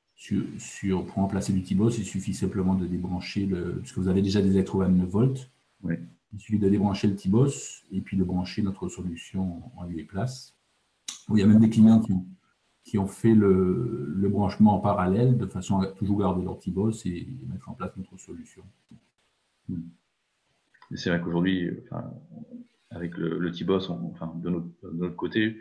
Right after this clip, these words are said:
Speaker 2: on souffre un petit peu du manque de réactivité, euh, quand il y a des, il y a des pluies, on a tendance des fois à laisser l'arrosage alors qu'il n'est pas lieu. Ça, c'est
Speaker 1: Oui,
Speaker 2: clair.
Speaker 1: tout à fait. Là, là, là, l'avantage, c'est que chaque jour, vous pouvez changer la programmation du, du, euh,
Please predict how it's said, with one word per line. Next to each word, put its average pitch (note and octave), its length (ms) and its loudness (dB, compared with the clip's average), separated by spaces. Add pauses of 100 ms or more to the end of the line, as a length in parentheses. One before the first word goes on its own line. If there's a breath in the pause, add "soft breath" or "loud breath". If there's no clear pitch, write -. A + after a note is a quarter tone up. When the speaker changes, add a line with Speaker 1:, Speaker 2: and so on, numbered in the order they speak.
(380 loud breath)
Speaker 2:
on G#2 80 -12
souffre - 340 -4
un F#2 40 -6
petit F#2+ 140 -6
peu F#2 140 -2
du F2+ 120 -2
manque F#2+ 240 0
de F2 100 0
réactivité, F2 680 -4
euh, E2+ 260 -6
quand E2+ 160 -20
il D#2+ 60 -10
y - 0 -
a D#2 60 -16
des, - 120 -16 (240)
il E2+ 40 -12
y F2 40 -6
a E2 100 -4
des E2 60 -14
pluies, F#2+ 220 -10
on E2 80 -4
a E2 40 -4
tendance E2+ 260 -8
des E2+ 100 -6
fois F2 160 -14
à E2 80 -16
laisser - 180 -20 (120)
l'arrosage F2 360 -10
alors E2+ 200 -20
qu'il E2 80 -20
n'est - 60 -20
pas E2+ 80 -18
lieu. E2+ 140 -16 (600)
Ça, - 80 -12
c'est G2 120 -4
Speaker 1:
Oui, G#2 100 2 (180)
Speaker 2:
clair. - 140 -8 (580)
Speaker 1:
tout - 60 -6
à - 40 -6
fait. - 200 -14 (360 loud breath)
Là, G#2+ 200 0
là, B2 180 6
là, B2 240 6
l'avantage, A2 460 4
c'est G#2+ 100 0
que G#2 100 0
chaque C3 300 0
jour, C#3+ 500 2
vous G#2+ 140 2
pouvez G2+ 260 2
changer A#2+ 460 2
la A#2 100 4
programmation G2+ 600 2
du, F#2 400 2
du, F2+ 580 -6 (1120)
euh, - 640 -8